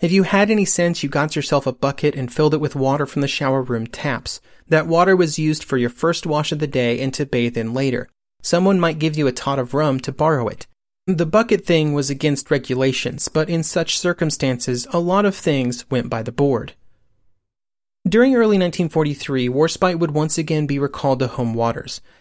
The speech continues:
After Midway and some of the American attacks in the Pacific, the risk from the Japanese Navy to British possessions in the Indian Ocean was reduced,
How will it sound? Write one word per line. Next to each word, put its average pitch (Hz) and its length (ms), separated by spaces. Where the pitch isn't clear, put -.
After 180 300
Midway 170 580
and 143 160
some 147 160
of 143 120
the 139 100
American 135 460
attacks - 440
in 135 60
the 127 80
Pacific, 120 540
the 151 120
risk 156 360
from 196 100
the 190 100
Japanese 147 560
Navy 131 320
to 131 140
British 139 380
possessions 131 580
in 131 60
the 131 80
Indian 127 420
Ocean 131 360
was 123 240
reduced, 120 520